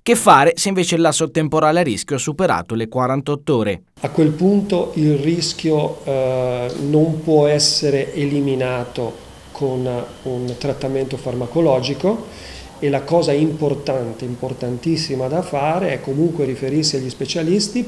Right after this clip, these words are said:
Speaker 2: per la diagnosi precoce.
Speaker 1: H I V e aids, che cosa vogliono indicare queste due sigle?
Speaker 2: H I V è il virus che causa infezione e malattia, dall'inizio alla fine.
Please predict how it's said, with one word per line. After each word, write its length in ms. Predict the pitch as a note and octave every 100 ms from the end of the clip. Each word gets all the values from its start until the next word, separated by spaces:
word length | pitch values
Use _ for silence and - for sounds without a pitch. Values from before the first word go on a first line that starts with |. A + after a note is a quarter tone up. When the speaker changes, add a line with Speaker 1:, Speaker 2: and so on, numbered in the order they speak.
| -
Speaker 2:
per 460 | - C3 D3 G3+ -
la 360 | C#3+ B2 B2 -
diagnosi 580 | C3+ B2+ A#2 B2+ B2+ B2+
precoce. 640 | - - - - - - - _ -
Speaker 1:
H 200 | F3+ G3
I 80 | F#3+
V 260 | G#3 C4+ -
e 100 | F3+
aids, 560 | E3+ E3 C#3 A#2+ D3 B2 - -
che 180 | F3+ F3
cosa 360 | A#3+ F#3+ B2+
vogliono 400 | B2+ E3 D#3 C#3+
indicare 680 | D3 G3+ G3 G#3+ D3 F#2+ G2+
queste 300 | C3+ C3 A#2+
due 100 | A2
sigle? 460 | A2 A2+ F#2+ F#2+ -
Speaker 2:
H 280 | - D#3 F#3+
I 60 | F#3
V 280 | G3+ D#4 - - - -
è 80 | D#3+
il 100 | D#3+
virus 380 | E3+ F#3+ F3 -
che 100 | B2
causa 480 | D#3 C#3+ C3+ C3+ - - - -
infezione 680 | D#3 D#3 D#3 D3+ - G3 F#3
e 60 |
malattia, 560 | D#3+ D3+ C#3 - B2+ G2+ - -
dall'inizio 680 | - D3 D3+ F#3 G#3+ - F#3+ -
alla 220 | D3+ C#3
fine. 320 | B2+ - -